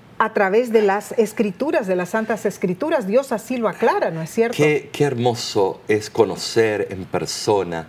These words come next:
Speaker 1: Ujú.
Speaker 2: al Dios de misericordia.
Speaker 1: Cierto.
Speaker 2: Eh, todas las facetas de la palabra misericordia que hemos visto.
Speaker 1: Ujú.
Speaker 2: De verdad,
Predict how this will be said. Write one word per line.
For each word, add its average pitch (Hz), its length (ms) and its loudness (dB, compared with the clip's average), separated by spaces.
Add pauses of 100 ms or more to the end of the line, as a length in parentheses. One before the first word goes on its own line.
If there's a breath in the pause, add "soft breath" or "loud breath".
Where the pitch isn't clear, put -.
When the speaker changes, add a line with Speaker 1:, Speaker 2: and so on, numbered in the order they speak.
(140)
Speaker 1:
Ujú. 180 400 -2
Speaker 2:
al 95 220 0
Dios 98 260 -2
de 87 100 0
misericordia. 76 920 -6
Speaker 1:
Cierto. 185 640 -4
Speaker 2:
Eh, 95 140 2
todas 143 280 2
las 131 120 2
facetas 113 500 0
de 104 80 2
la 87 160 0
palabra 95 360 0
misericordia 87 680 -2
que 95 80 -4
hemos 87 220 -4
visto. 73 400 -6 (260 loud breath)
Speaker 1:
Ujú. 190 300 -2
Speaker 2:
De 101 120 6
verdad, 107 520 2